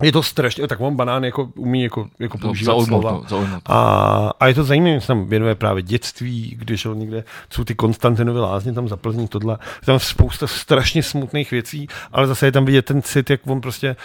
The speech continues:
Speaker 1: se stává pro tu hudbu, jaký miloval tohle všechno.
Speaker 2: Super, já si to chci
Speaker 1: A
Speaker 2: koupit
Speaker 1: je
Speaker 2: taky,
Speaker 1: tam
Speaker 2: no.
Speaker 1: navíc vysvětlení to-, toho straight edge postoje a takovýhle
Speaker 2: Jo,
Speaker 1: věcí.
Speaker 2: jo.
Speaker 1: A je to, je to skvělý. Můžu jenom doporučit. Pokud dáte fakt jako knížku pěknou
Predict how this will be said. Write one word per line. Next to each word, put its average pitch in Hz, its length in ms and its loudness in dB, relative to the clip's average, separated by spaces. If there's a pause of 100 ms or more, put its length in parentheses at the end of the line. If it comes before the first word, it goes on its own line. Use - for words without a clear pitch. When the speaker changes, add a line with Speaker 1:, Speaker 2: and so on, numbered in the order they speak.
(140)
Speaker 1:
se - 140 -10
stává 131 520 4
pro 127 200 -6
tu 123 140 -2
hudbu, 120 360 0
jaký 135 220 0
miloval 123 380 -2
tohle 120 240 -8
všechno. 139 360 -8
Speaker 2:
Super, 143 260 0 (120)
já 139 100 -2
si - 60 -4
to 165 80 2
chci 139 120 8
Speaker 1:
A - 40 8
Speaker 2:
koupit 135 120 8
Speaker 1:
je 135 40 6
Speaker 2:
taky, 135 120 2
Speaker 1:
tam 147 80 4
Speaker 2:
no. 151 60 2
Speaker 1:
navíc 139 380 -2
vysvětlení 127 580 4
to-, 117 240 2
toho 110 260 0
straight 117 420 -6
edge - 180 -10
postoje 135 380 -2
a 143 60 -4
takovýhle 127 320 -4
Speaker 2:
Jo, 127 40 -2
Speaker 1:
věcí. 135 340 -6
Speaker 2:
jo. 127 60 -10 (340)
Speaker 1:
A 110 520 2
je 131 140 2
to, 165 100 -4
je 151 140 6
to 160 100 -4
skvělý. 139 380 -2
Můžu 143 200 6
jenom 175 160 6
doporučit. 147 340 -2
Pokud 147 200 4
dáte 185 200 6
fakt - 200 0
jako 180 200 4
knížku 170 380 4
pěknou 170 440 0